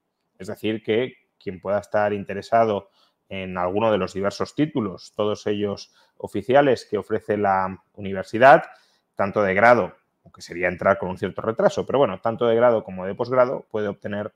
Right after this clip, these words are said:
información en la página web que aparece en la caja de descripción de este vídeo y que también aparecerá posteriormente como comentario destacado.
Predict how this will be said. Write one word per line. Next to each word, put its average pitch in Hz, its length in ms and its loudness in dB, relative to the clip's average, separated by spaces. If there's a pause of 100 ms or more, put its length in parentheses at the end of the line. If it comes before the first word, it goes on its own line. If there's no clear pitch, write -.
información 107 760 -4 (400)
en 101 120 -10
la 87 200 -2
página 104 260 -2
web 120 220 4 (140)
que 95 100 -8
aparece 92 560 -6 (340)
en 82 320 -14
la 78 160 -10
caja 92 360 -2
de 90 120 -2
descripción 95 400 -10
de 107 60 -4
este 151 140 0
vídeo 175 360 4
y 113 60 -6
que 110 80 -2
también 101 240 -6
aparecerá 98 480 -4
posteriormente 101 720 -6 (280)
como 117 240 4
comentario 101 420 0
destacado. 87 520 -4